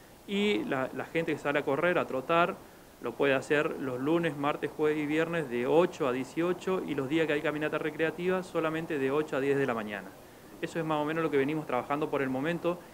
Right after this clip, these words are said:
que fue justamente una evaluación de cómo se venían dando las caminatas y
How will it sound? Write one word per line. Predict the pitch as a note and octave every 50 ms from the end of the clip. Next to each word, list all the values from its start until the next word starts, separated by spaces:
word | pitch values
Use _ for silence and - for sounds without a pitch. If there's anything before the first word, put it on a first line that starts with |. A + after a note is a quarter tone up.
| - - - -
que | - A2+
fue | - - D#3 D#3
justamente | D3+ D#3 E3 D#3 D#3 D3 C#3 D3+ D#3 E3 D#3+ - E3 E3+ E3 - - - -
una | C#3+ D3 C#3+
evaluación | C#3 C#3 C3 B2+ B2+ B2 A#2+ - - G3 G3+ F#3+ E3 A#2
de | A#2+ A2+
cómo | - C3+ C3 C3
se | C3 C#3
venían | A#2+ A#2+ C3+ C#3+ C#3+
dando | C#3 C#3 C#3+
las | C#3 C3 C3
caminatas | C#3+ C#3 C#3+ C#3+ D3 D3 D3 F3 F3+ F3 - - -
y | C#3 D3 D#3+ F#3